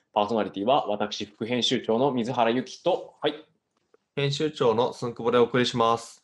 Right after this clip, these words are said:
Speaker 1: はい、というわけでね、皆さん、今週もよろしくお願いします。
Speaker 2: はい、よろしくお願いします。
Speaker 1: 新年度。新年度です。
Speaker 2: いや、まあ、あの、モグラ社は前も言ったように、あの、十二月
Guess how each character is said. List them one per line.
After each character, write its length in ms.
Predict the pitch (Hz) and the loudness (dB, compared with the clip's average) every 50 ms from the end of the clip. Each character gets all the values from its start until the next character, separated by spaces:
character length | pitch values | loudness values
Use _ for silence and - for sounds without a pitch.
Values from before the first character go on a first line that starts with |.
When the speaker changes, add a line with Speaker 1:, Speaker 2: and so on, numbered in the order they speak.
| _ _ | _ _
Speaker 1:
は 140 | - 139 151 | -6 -6 -6
い、 100 | 156 147 | -6 -2
と 100 | 156 151 | -2 0
い 40 | 156 | 0
う 20 | |
わ 80 | 160 139 | 2 0
け 80 | 135 | 0
で 80 | 113 107 | 0 0
ね、 100 | 107 107 | 0 -2
皆 180 | 107 107 117 117 | -2 -2 -2 -2
さ 140 | - 117 95 90 | -2 -2 -2 -2
ん、 40 | |
今 160 | - - 117 117 | -2 -2 -2 0
週 120 | 117 123 | 0 0
も 80 | 117 113 | 2 2
よ 80 | 110 | 2
ろ 80 | 110 104 | 2 0
し 60 | 107 | 0
く 40 | 117 | 0
お 40 | 107 | 0
願 200 | 104 101 104 101 | 2 2 2 0
い 20 | |
し 80 | 95 101 | 0 0
ま 440 | 101 98 95 95 95 92 92 95 | 0 0 0 0 -2 -2 -4 -6
す。 280 | - - - - - - | -8 -10 -12 -12 -10 -6
Speaker 2:
は 140 | 107 107 110 | -4 -2 -2
い、 80 | 110 | -2
よ 80 | 101 101 | -2 -4
ろ 80 | 98 95 | -4 -6
し 80 | 95 | -6
く 80 | - 104 | -8 -6
お 20 | |
願 140 | 101 98 98 | -6 -6 -6
い 20 | |
し 120 | 95 - 107 | -8 -6 -4
ま 340 | 101 98 98 98 98 98 98 | -4 -2 0 0 -2 -2 -4
す。 320 | - - - - _ _ _ _ _ - | -8 -14 -20 -20 _ _ _ _ _ -14
Speaker 1:
新 480 | - - - - 240 262 247 247 240 | -14 -12 -4 0 2 4 4 4 4
年 280 | 240 240 226 208 156 120 | 4 6 6 6 4 4
度。 220 | - - - - _ _ _ _ _ _ _ _ _ _ _ _ _ | 2 0 -2 -10 _ _ _ _ _ _ _ _ _ _ _ _ _
新 240 | - - - 196 196 | -10 -6 -6 -2 0
年 120 | 202 185 143 | 0 0 -2
度 60 | 110 | -2
で 100 | 92 87 | -6 -6
す。 300 | - - - - - - _ _ _ _ _ _ _ _ _ _ _ _ _ _ _ - | -8 -10 -10 -12 -14 -16 _ _ _ _ _ _ _ _ _ _ _ _ _ _ _ -14
Speaker 2:
い 40 | - | -10
や、 60 | 104 | -6
ま 120 | 104 95 78 | -4 -4 -4
あ、 60 | 71 | -4
あ 20 | 73 | -4
の、 100 | 71 71 | -6 -6
モ 160 | 73 87 92 | -6 -6 -2
グ 80 | 107 | -2
ラ 120 | 117 127 127 | 0 0 0
社 120 | - - | 0 0
は 100 | 85 76 | 0 0
前 160 | 80 92 92 | 2 0 -2
も 80 | 85 78 | -2 -2
言 80 | 73 71 | -4 -6
っ 40 | |
た 100 | - - | -6 -4
よ 60 | 80 76 | -4 -4
う 20 | |
に、 180 | 69 64 - - | -4 -6 -10 -10
あ 100 | - 78 | -8 -8
の、 80 | 73 71 | -8 -6
十 140 | 71 90 92 | -4 -4 -2
二 120 | 90 95 | 0 2
月 640 | 95 95 87 87 - 101 92 87 90 90 78 - - | 2 2 2 0 -4 -4 -2 -2 -2 -2 -4 -6 -10